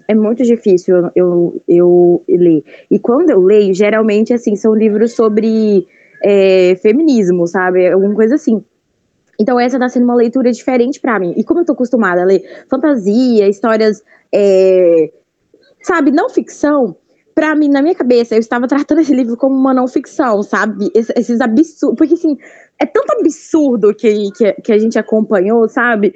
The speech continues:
Que, e aí, quando, e aí eu esqueço que isso é um, é tipo, é tipo uma espécie de documentário, né? Tá, ela tá expondo pra gente o que que aconteceu. Então, meio que faz sentido, realmente, quando você falou, ela trazer esses personagens,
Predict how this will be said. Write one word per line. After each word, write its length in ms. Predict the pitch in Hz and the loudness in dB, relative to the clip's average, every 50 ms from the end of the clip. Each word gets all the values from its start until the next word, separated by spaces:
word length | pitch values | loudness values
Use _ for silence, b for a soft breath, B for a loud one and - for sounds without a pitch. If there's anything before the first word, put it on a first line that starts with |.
| B B B B B B B - | B B B B B B B -2
Que, 440 | - 277 277 277 277 277 247 - _ - | 0 0 2 2 0 -2 -2 -4 _ -4
e 120 | - 262 285 | -2 -2 0
aí, 280 | 277 277 277 285 262 | 0 -2 -2 -2 -2
quando, 340 | - - 339 381 427 381 254 - | -2 -2 -2 -2 -2 -4 -6 -2
e 100 | 247 285 | 0 0
aí 300 | 277 285 277 294 269 - - | 0 0 0 -2 -2 -2 -2
eu 140 | 247 277 | -2 -2
esqueço 480 | 320 - - - 302 302 339 330 - 285 | -2 -4 -4 -4 -2 0 0 0 -2 -6
que 120 | - - | -4 -2
isso 440 | 220 226 254 262 254 - - 196 - - | -2 0 0 -2 -2 -2 -4 -4 -4 -2
é 160 | 208 214 220 | -2 -2 0
um, 840 | 233 254 254 254 262 262 254 254 247 247 240 233 226 220 208 190 175 _ _ _ _ _ _ _ _ _ _ | 0 0 0 0 0 0 0 0 -2 -2 -2 -2 -2 -4 -6 -8 -10 _ _ _ _ _ _ _ _ _ _
é 140 | - 214 247 | -4 -4 -4
tipo, 340 | 240 - - 233 - - - | -4 -4 -6 -6 -4 -2 0
é 200 | 269 277 285 277 | 0 0 0 -2
tipo 180 | - - - 320 | -2 -2 0 0
uma 80 | 381 | 0
espécie 380 | 453 - - - 262 277 - 262 | 0 -2 -4 -4 -4 -4 -4 -2
de 80 | 240 | -2
documentário, 840 | 233 269 262 - - 262 285 415 453 - - 254 247 269 277 233 233 | 0 0 -2 -2 -2 -2 -2 -2 -4 -4 -4 -2 -2 0 0 0 -2
né? 440 | 214 208 190 202 220 226 214 196 175 - _ | -2 -2 -2 0 0 2 2 0 -2 -4 _
Tá, 240 | - 214 214 233 240 - | -6 -4 -4 -4 -4 -4
ela 160 | - 208 214 214 | -2 -2 -2 -2
tá 240 | 214 - 208 220 | -2 -2 -2 0
expondo 420 | 349 175 - _ - 240 262 311 311 | 0 0 -2 _ -2 -2 -2 -2 -2
pra 220 | 240 247 208 196 | -2 -2 -2 0
gente 460 | 190 190 190 208 269 339 - - 190 B B B B B B B | 0 -2 -2 -2 -4 -6 -4 -4 -6 B B B B B B B
o 80 | - | -4
que 140 | 240 - 277 | -2 -2 -2
que 60 | 247 | 0
aconteceu. 680 | 285 269 262 277 254 - 359 - - - 277 247 226 226 b b b b b - | -2 -2 -2 -4 -2 -2 -2 -2 -2 0 0 0 0 -2 b b b b b -4
Então, 200 | 277 - 339 320 | -2 0 0 2
meio 180 | 370 403 427 | 2 2 0
que 160 | - - - | 0 -2 -6
faz 280 | 320 - - 320 466 440 | -6 -4 -2 -2 -2 -2
sentido, 480 | - - 294 294 - - 294 320 294 311 | -2 -4 -4 -4 -2 0 0 0 0 0
realmente, 260 | 302 254 254 247 - | 0 -2 -2 -2 -2
quando 180 | 240 240 226 | -2 -2 -2
você 100 | - 254 | -2 -4
falou, 220 | 220 233 226 240 285 | -2 0 0 2 2
ela 140 | 277 277 277 | 0 -2 -2
trazer 320 | - 320 294 277 240 269 | -2 -2 -2 -2 0 -2
esses 240 | 330 339 - 294 - | -2 -2 -4 -6 -2
personagens, 600 | - 262 262 - 262 240 208 196 208 254 233 | -2 -2 -2 -2 -4 -2 -2 0 0 -2 -2